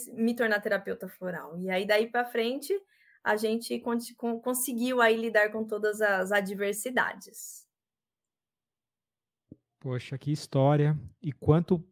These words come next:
Speaker 2: deve ter inspirado muito dos insiders que ouviram esse depoimento seu e quanto eles podem estar mais inspirados hoje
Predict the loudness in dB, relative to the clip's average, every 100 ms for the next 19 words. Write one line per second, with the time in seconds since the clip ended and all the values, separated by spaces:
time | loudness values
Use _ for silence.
0 | _ _ 2 4 6 6 4 6 4 6
1 | 4 4 6 4 4 2 2 2 2 0
2 | -2 0 0 -2 -4 -4 -2 0 0 0
3 | 0 -2 -6 -8 -2 0 0 -2 -4 -6
4 | -2 -2 0 2 4 4 0 -4 _ _
5 | _ -4 -4 0 2 2 0 0 2 4
6 | 4 2 0 2 4 4 2 0 2 4
7 | 2 0